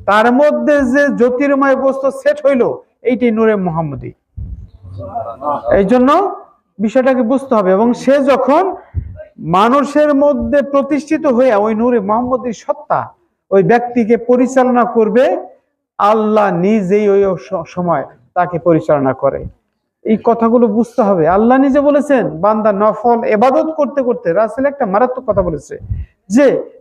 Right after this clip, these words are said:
রুকু, সেজদা, এই কুরবানি, হজ, যাকাত, এগুলোই কি এবাদত?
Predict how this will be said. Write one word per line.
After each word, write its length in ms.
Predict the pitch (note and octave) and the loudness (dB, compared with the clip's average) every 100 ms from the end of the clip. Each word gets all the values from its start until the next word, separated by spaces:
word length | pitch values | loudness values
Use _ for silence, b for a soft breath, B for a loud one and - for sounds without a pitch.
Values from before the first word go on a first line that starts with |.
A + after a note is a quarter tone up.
| - | -2
রুকু, 340 | D4 D4+ C#4+ | -2 2 0
সেজদা, 600 | - C#4+ D4 G#3+ A3+ C#3+ - - _ _ _ _ - | 0 0 0 2 0 0 -6 -18 _ _ _ _ -2
এই 180 | G#3+ A3+ | 0 0
কুরবানি, 720 | A3+ C4+ B3+ A#3+ G#3+ F3+ D#3 _ _ - | 0 2 4 2 2 -2 -6 _ _ 0
হজ, 380 | A#3 A#3 D3+ D#3 | 2 2 0 -2
যাকাত, 360 | A#3 A#3 G3 | 0 0 -2
এগুলোই 300 | G#3+ A#3 D4+ | 0 0 0
কি 180 | D#4 D#4+ | 0 0
এবাদত? 720 | C4+ A#3 C#4+ D4 D4+ - - | 2 2 2 4 2 0 -8